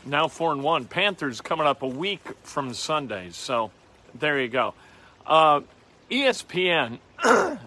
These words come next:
we were speculating, speculating on, uh, uh, how E S P N responded last week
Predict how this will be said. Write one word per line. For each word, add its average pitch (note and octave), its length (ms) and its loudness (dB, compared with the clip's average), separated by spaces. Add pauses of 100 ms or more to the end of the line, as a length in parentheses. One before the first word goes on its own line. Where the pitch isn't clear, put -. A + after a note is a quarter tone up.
we F3 220 0
were A3 200 4
speculating, C3 920 0 (1160)
speculating B2+ 840 0 (640)
on, F3 400 6
uh, D#3+ 40 4
uh, D3+ 1000 2
how F#3+ 400 0
E B3 180 -4
S G#3+ 160 0
P F#3+ 180 -2
N F3+ 160 0
responded D3 640 0
last E3+ 480 0
week A2+ 380 -4